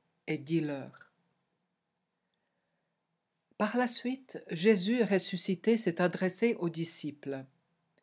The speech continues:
Le témoignage de Marie et des disciples est solide et il est le fondement de notre foi. Comme l'apôtre Paul l'écrit dans l'épître aux Corinthiens,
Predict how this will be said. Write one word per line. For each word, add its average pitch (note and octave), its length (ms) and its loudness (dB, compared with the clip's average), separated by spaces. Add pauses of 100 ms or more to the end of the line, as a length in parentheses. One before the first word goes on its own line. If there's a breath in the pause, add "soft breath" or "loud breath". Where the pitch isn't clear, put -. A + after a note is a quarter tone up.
(440 soft breath)
Le D3+ 100 2
témoignage G#3 800 6
de E3 120 4
Marie E3+ 560 0
et D#3 80 0
des D#3 120 0
disciples F3 800 -4
est C#3+ 100 -8
solide D#3+ 800 0 (640 soft breath)
et F3+ 260 2
il F3+ 120 8
est F3+ 80 8
le E3 120 2
fondement F#3+ 720 4
de F3 140 0
notre E3 400 0
foi. C#3+ 500 -4 (3000)
Comme G3 240 4
l'apôtre G#3 540 4
Paul G3 460 2
l'écrit F#3 640 0
dans D#3+ 180 2
l'épître F3+ 760 0
aux D#3 120 -2
Corinthiens, E3 840 -2